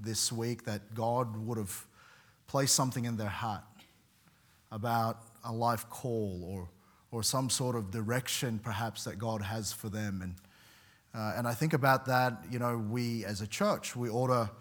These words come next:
have the heart to produce Christ in others, right? And we wanna be able to then in, re-, recognize that, that church is,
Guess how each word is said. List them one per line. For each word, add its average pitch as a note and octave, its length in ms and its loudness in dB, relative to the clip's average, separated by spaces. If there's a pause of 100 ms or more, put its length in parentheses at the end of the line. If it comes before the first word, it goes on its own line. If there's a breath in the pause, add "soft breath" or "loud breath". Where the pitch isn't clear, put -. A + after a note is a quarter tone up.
(280 loud breath)
have B2 340 2
the A#2+ 80 2
heart C3 440 8
to A2+ 380 0 (100)
produce - 840 8 (520 loud breath)
Christ C3+ 560 8
in C3 180 0
others, A2+ 400 6
right? A#2+ 240 2 (720 soft breath)
And A#2 140 -4
we C3 140 4
wanna D3 320 10
be B2 160 2
able C3+ 260 6
to C3 220 0
then B2 480 2 (180)
in, A#2 220 -2 (280)
re-, B2 280 2
recognize B2 640 2
that, A#2 160 -2 (240)
that G#2 220 -6
church F#3 420 2
is, A#2 320 -2